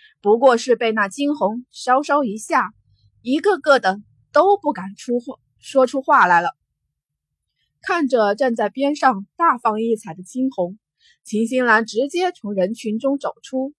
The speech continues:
上前看向惊鸿，她努力地扯出了一丝笑意来，让自己看得舒服些，只是眼底的妒恨之意却愈发加重。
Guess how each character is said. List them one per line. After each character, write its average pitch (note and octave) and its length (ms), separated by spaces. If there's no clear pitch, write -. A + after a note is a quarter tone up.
上 B3+ 340
前 F#3 400
看 G#3+ 260
向 F#3 240
惊 C4 240
鸿， F#3 300
她 G4+ 160
努 C#4 320
力 C#4+ 200
地 G3+ 280
扯 - 240
出 C#4+ 200
了 B3 140
一 A#3 120
丝 A#3+ 160
笑 C#4 360
意 F#3 120
来， F3+ 280
让 A#3 280
自 A3+ 200
己 F#3 380
看 A#3 240
得 F3+ 140
舒 D4+ 260
服 F#3+ 160
些， F#3+ 340
只 G#3+ 220
是 G#3+ 320
眼 D#4 280
底 A#3+ 140
的 G3+ 140
妒 D#4+ 240
恨 G3+ 200
之 A3 220
意 G#3+ 300
却 G3 300
愈 C4+ 240
发 G#3 240
加 G#3+ 280
重。 G#3+ 300